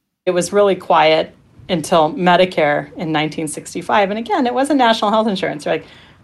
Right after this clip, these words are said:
"This won't change health insurance for the majority of people. It'll just help out, you know, people who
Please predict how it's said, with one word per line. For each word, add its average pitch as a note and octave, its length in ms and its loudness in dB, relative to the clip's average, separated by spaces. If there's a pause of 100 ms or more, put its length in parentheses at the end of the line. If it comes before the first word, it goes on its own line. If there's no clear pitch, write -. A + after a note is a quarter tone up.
(140)
"This A#3 260 4
won't C4 220 4
change G#3+ 540 0 (580)
health G3+ 240 2
insurance F#3+ 440 -2
for - 120 -8
the E3 80 -4
majority F#3+ 420 2
of D#3 80 -2
people. E3 280 -2
It'll E3+ 140 0
just G3+ 280 -4
help F#3 280 2
out, D#3 340 2 (160)
you F3 120 -4
know, C3+ 280 -4 (380)
people F#3 400 0
who D3+ 340 -4